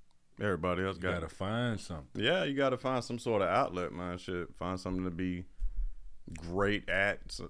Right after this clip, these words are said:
Speaker 1: do, figure the fucking shit out, man. That's,
Speaker 2: Right.
Speaker 1: that's, I know where you coming from. I know where you coming from.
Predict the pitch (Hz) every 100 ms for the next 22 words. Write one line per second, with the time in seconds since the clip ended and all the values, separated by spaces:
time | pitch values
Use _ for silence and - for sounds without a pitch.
0 | 87 90 - - - - - - 143 151
1 | 139 117 - 131 120 104 95 113 101 101
2 | 78 58 78 76 82 95 - - - 92
3 | 95 - - 101 110 110 98 92 82 92
4 | 78 - - - - - 95 101 92 82
5 | 90 82 78 78